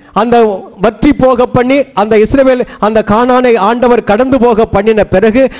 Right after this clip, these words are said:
அங்கே உள்ளே நுழைந்த பிறகு எரிகோ அவர்களுக்கு ஒரு தடையா இருந்தது. அந்த எரிகோவை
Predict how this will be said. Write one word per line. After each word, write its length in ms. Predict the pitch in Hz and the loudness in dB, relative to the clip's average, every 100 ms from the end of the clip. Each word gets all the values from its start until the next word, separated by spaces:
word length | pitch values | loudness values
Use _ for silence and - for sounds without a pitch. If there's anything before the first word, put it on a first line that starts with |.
| - | -8
அங்கே 460 | 151 226 294 285 277 | -4 0 0 2 2
உள்ளே 460 | 220 254 294 302 | 2 2 2 2
நுழைந்த 440 | 240 208 233 254 240 | 2 2 2 2 0
பிறகு 380 | 220 220 247 233 - - | 2 2 2 0 -4 0
எரிகோ 600 | 196 254 269 240 226 233 262 | 2 4 2 2 2 0 -2
அவர்களுக்கு 580 | - 202 214 214 208 226 | -2 0 2 2 2 2
ஒரு 220 | 196 190 185 | 2 0 0
தடையா 360 | 180 185 196 190 | -2 2 2 2
இருந்தது. 640 | 160 175 165 147 156 120 104 - _ _ _ _ _ _ _ - | 2 0 0 0 0 -2 -8 -20 _ _ _ _ _ _ _ -4
அந்த 260 | 247 254 240 | -2 0 2
எரிகோவை 600 | 240 285 277 262 262 | 2 2 2 2 2